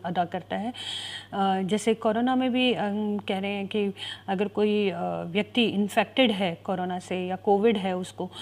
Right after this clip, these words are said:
तो उसको हम, अ, दस से पन्द्रह दिन तक उसको आइसोलेशन में रखते हैं,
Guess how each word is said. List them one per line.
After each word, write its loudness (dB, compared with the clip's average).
तो 6
उसको 0
हम, 4
अ, -4
दस 2
से -2
पन्द्रह 2
दिन -2
तक -2
उसको -4
आइसोलेशन 2
में 0
रखते -6
हैं, -8